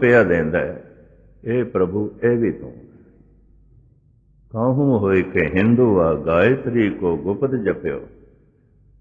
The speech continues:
ਕਾਹੂ ਹੋਇ ਕੇ ਤੁਰਕਾ ਪੁਕਾਰੇ ਬਾਂਗ ਦੇਤ ਹੋ, ਕਹੂੰ ਕੋ ਬਕਾਬ ਹੋਇ ਪੁਰਾਨ ਕੋ ਪੜਤ ਮਤ, ਕਤਹੂੰ ਕੁਰਾਨ ਕੋ ਨਿਦਾਨ ਜਾਣ ਲੇਤ ਹੋ। ਕਿਧਰੇ ਤੂੰ ਪੁਰਾਣਾਂ ਦਾ ਬੜਾ ਗਿਆਨੀ ਹੈ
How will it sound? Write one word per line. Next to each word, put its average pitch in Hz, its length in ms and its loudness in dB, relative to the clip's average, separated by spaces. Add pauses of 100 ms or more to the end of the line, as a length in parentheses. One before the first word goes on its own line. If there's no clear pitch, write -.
(160)
ਕਾਹੂ 117 460 0
ਹੋਇ 135 200 4
ਕੇ 131 220 0
ਤੁਰਕਾ 120 640 -2 (160)
ਪੁਕਾਰੇ 104 600 0
ਬਾਂਗ 90 420 -2
ਦੇਤ 101 420 -2
ਹੋ, - 300 -8 (400)
ਕਹੂੰ 147 380 -2
ਕੋ 156 400 2
ਬਕਾਬ 139 500 2
ਹੋਇ 131 340 0
ਪੁਰਾਨ 107 640 0
ਕੋ 123 300 -2
ਪੜਤ 107 480 0
ਮਤ, 120 380 -4 (680)
ਕਤਹੂੰ 143 680 -2
ਕੁਰਾਨ 123 600 0
ਕੋ 131 320 0
ਨਿਦਾਨ 101 800 0
ਜਾਣ 107 460 0
ਲੇਤ 104 300 2
ਹੋ। 82 200 -10 (720)
ਕਿਧਰੇ 120 400 2
ਤੂੰ 139 300 -2
ਪੁਰਾਣਾਂ 113 580 2
ਦਾ 120 220 2
ਬੜਾ 85 440 0
ਗਿਆਨੀ 101 640 0
ਹੈ 135 120 -8